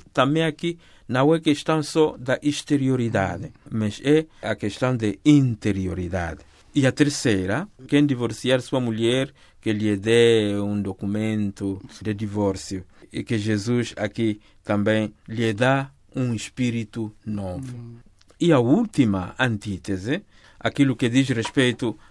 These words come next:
Speaker 1: às nossas relações, eu chamo relações de escuta e de diálogo na comunicação humana, né? Porque muitas vezes a nossa comunicação é falsificada.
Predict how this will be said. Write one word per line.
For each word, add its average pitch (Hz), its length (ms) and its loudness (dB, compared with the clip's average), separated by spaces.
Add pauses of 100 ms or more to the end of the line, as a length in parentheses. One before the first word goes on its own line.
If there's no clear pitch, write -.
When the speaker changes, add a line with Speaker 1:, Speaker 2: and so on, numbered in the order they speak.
Speaker 1:
às 110 200 -2
nossas 127 340 0
relações, 123 800 0 (440)
eu 135 180 -2
chamo 143 400 0
relações 113 540 -2
de 110 80 -2
escuta 131 440 0
e 110 60 2
de 101 140 -2
diálogo 120 680 0 (220)
na 107 160 -4
comunicação 104 680 -4
humana, 95 420 -6
né? 135 240 -8 (320)
Porque 147 200 -4
muitas 156 300 0
vezes 131 300 -2
a 120 80 -2
nossa 117 300 -6
comunicação 104 760 -6 (360)
é 117 160 -4
falsificada. 98 1200 -10